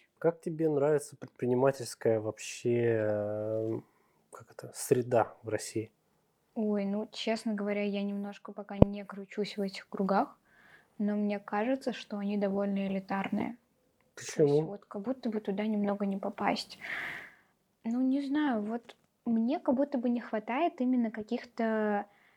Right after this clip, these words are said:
Speaker 2: встреч юных предпринимателей. Условно, вот, ну, мне там до двадцати лет, я бы хотела найти комьюнити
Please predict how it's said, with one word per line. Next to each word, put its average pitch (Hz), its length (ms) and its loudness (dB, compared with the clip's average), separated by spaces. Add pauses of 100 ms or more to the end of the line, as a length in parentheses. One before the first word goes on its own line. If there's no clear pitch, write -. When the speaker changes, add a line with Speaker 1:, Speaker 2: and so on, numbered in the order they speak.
Speaker 2:
встреч 247 580 0
юных 220 480 2
предпринимателей. - 800 -6
Условно, 220 460 2
вот, 208 260 -10 (200)
ну, 208 80 2
мне 190 240 2
там 220 220 -6 (440)
до 202 140 4
двадцати 190 420 -4
лет, 302 220 2 (400)
я 185 100 0
бы 196 80 -2
хотела 214 480 0
найти 196 580 -4 (180)
комьюнити 208 720 -2